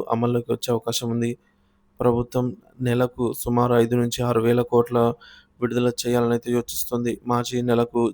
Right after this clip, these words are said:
జీపీఎఫ్ రిటైర్మెంట్ ప్రయోజనాల రూపంలో నాలుగు నుంచి ఐదు వేల కోట్లు చెల్లించాలని ఆలోచిస్తోంది.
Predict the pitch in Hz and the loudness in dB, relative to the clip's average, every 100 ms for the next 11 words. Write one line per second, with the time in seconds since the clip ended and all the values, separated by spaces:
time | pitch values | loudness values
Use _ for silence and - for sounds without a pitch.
0 | - 127 123 127 127 - 120 - 123 120 | -4 -4 -4 -2 -2 -2 -8 -2 -2 0
1 | 117 - 113 117 117 120 120 117 113 120 | -4 0 2 2 0 0 2 0 -2 0
2 | 117 117 - - - _ - 117 113 120 | 2 0 -2 -20 -20 _ -6 0 2 2
3 | 120 120 123 120 120 120 - 117 117 120 | 0 -2 0 0 0 0 -2 -2 -4 -2
4 | 117 120 120 117 117 - 117 120 - 120 | -2 -2 -2 -2 -2 -4 -4 -4 -4 -10
5 | - 123 120 | -8 -6 -6